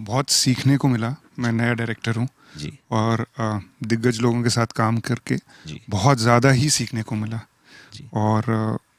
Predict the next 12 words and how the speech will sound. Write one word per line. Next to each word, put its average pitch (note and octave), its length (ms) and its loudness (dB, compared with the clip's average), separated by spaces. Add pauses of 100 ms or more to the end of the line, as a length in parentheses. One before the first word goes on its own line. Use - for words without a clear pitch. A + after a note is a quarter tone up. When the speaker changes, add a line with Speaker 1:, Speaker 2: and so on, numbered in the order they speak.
(100)
Speaker 1:
वो C#3+ 200 4 (340)
my C3 80 6
takeaway B2+ 520 2
from B2 180 -2
the A#2 120 -8
film A#2 200 -4 (240)
यही B2 200 2
है B2 120 0
कि D3 200 -6 (360)
बहुत C#3 300 -6
कुछ C#3 160 -10
सीख - 240 -4